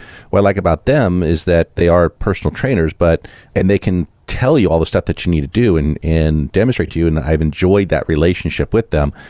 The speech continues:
It's following the advice, too, you have to do. So there's the <laughs> other side of it. So I feel myself getting stronger. And what I've seen and being in this business a long time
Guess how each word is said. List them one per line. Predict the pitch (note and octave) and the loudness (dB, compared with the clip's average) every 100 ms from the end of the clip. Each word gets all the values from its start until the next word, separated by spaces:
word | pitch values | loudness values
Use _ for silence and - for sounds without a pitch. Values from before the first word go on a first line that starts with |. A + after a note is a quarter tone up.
| - - - | -20 -12 -4
It's | - - | -2 0
following | A#2+ G2 | 2 2
the | F2 | 2
advice, | D#2 G#2 A2 E2+ | 0 2 0 -2
too, | - C3 | -2 0
you | D#2+ | 0
have | E2 D2 | -2 -4
to | - | -6
do. | - | -6
So | - - | -2 0
there's | D2+ D2 | 0 2
the | F2 | 0
<laughs> | |
other | - - | 0 -6
side | - G#2 - | -4 -2 0
of | - - | -2 0
it. | G#2 - - - - - | -4 -4 -14 -14 -14 -4
So | B2 F#2+ | 0 2
I | F#2+ | 2
feel | - A2+ F2+ | 2 0 2
myself | G2 F2+ F2+ | 0 2 0
getting | G2 E2 | 0 -2
stronger. | - G2 F#2 F#2 F2+ F2 | 0 0 2 2 2 0
And | F2 E2+ E2+ E2 - | 0 2 2 0 -2
what | F#2+ | 0
I've | F#2 - | 0 0
seen | C#3 C#3 G2 | 0 0 2
and | F2 | 0
being | E2 G2 F#2 E2+ | 0 0 2 0
in | - E2 | -2 0
this | D#2+ - | 0 0
business | G#2+ G2+ - | 0 0 0
a | |
long | F2 D#2+ | 0 0
time | D2 A#2+ B2 F2 D#2+ | -2 -2 0 0 -2